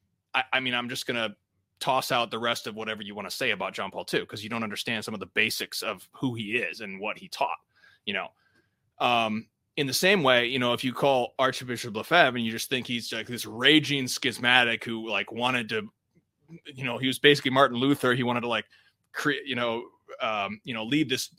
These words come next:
this revolt like Martin Luther did, you j-, really don't understand Mar-,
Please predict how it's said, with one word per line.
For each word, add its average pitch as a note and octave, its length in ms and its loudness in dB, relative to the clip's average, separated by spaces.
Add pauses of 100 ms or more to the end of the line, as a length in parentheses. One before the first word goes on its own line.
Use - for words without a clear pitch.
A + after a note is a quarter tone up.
(160)
this B2 340 -6
revolt C#3 640 6 (200)
like A#2+ 180 2
Martin C3 240 4
Luther C#3 280 2
did, G2 260 -2 (520)
you D3 140 -2
j-, C3 140 -8
really D3 300 6
don't A#2+ 420 4
understand G#2+ 460 0
Mar-, G2 220 -2